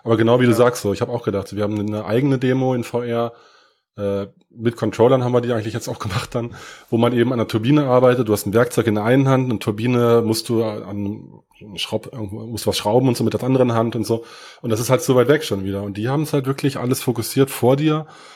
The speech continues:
Speaker 1: und auch in dem Moment, du machst ja eigentlich immer alles nur mit einer Hand, äh, im Sichtfeld. Und wenn du mal was mit zwei Händen machen kannst, dann ist es eben auch nur über diesem Hologrammtisch, wo du da die Dinger ein
Speaker 2: Mega,
Speaker 1: bisschen
Speaker 2: ja.
Speaker 1: auf und zuziehen
Speaker 2: Ja.
Speaker 1: kannst, so. Also,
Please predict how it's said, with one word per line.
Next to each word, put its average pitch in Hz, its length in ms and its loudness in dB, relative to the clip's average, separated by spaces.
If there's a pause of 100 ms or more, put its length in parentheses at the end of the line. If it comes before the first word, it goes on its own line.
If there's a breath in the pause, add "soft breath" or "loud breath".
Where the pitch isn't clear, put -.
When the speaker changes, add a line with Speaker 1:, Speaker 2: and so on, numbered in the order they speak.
(140)
Speaker 1:
und 117 180 -2
auch 131 200 0
in 131 80 0
dem 127 100 4
Moment, 127 380 2
du 117 40 -4
machst 120 220 -2
ja 135 60 0
eigentlich 113 220 -4
immer 143 140 2
alles 135 180 -2
nur 120 80 0
mit 110 120 -2
einer 147 320 0
Hand, 196 340 -6 (840)
äh, 117 260 2
im 110 120 0
Sichtfeld. 175 480 -4
Und 117 160 -6
wenn 139 100 4
du 165 80 2
mal 147 140 4
was 135 100 2
mit 110 140 -4
zwei 143 200 0
Händen 120 200 0
machen 143 240 0
kannst, 120 280 0
dann 123 80 0
ist 113 60 -2
es 117 120 -6
eben 131 200 -2
auch 131 200 0
nur 147 260 4
über 131 180 2
diesem 117 260 -2
Hologrammtisch, 113 720 2
wo 135 80 0
du 127 100 -2
da 123 140 4
die 117 160 0
Dinger 127 220 0
ein 107 80 4
Speaker 2:
Mega, 110 220 0
Speaker 1:
bisschen 107 180 2
Speaker 2:
ja. 131 160 -8
Speaker 1:
auf 117 320 0
und 117 320 -12
zuziehen 117 400 -2
Speaker 2:
Ja. 101 60 -4
Speaker 1:
kannst, 101 240 -2
so. 104 160 -2
Also, 107 300 2